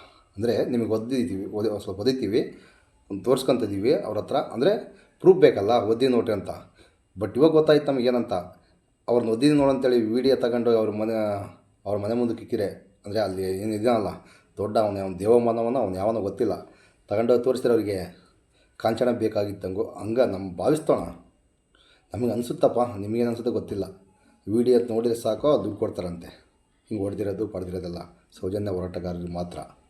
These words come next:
ಇದ್ದರೆ ಇರ್ಬೋದು. ನೋಡಿ, ಹೆಗ್ಡೆ ಕುಟುಂಬಕ್ಕೆ ಮೂರ್ನಾಲ್ಕು ಸಾವಿರ ಎಕರೆ ಇದೆ ಜಮೀನು.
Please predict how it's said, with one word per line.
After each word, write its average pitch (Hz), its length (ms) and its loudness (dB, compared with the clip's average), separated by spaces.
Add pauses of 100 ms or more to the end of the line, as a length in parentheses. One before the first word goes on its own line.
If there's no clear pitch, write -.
(640)
ಇದ್ದರೆ 92 240 0
ಇರ್ಬೋದು. 85 440 -4 (1700)
ನೋಡಿ, 113 320 10 (680)
ಹೆಗ್ಡೆ 135 260 8
ಕುಟುಂಬಕ್ಕೆ 143 720 4 (920)
ಮೂರ್ನಾಲ್ಕು 139 680 4
ಸಾವಿರ 131 220 4
ಎಕರೆ 127 280 6
ಇದೆ 104 560 0
ಜಮೀನು. 98 360 -4